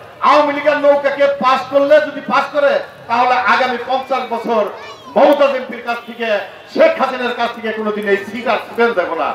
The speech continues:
অতএব নৌকাকে পরাজিত করার জন্য সেই দিন আমাদের এই যে প্রিয় সাবেক এমপি মান্নান সাহেব, আমাদের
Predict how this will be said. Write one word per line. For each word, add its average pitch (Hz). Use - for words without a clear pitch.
অতএব 330
নৌকাকে 330
পরাজিত 381
করার 330
জন্য 311
সেই 285
দিন 277
আমাদের 240
এই 247
যে 233
প্রিয় 240
সাবেক 233
এমপি 233
মান্নান 233
সাহেব, 202
আমাদের 247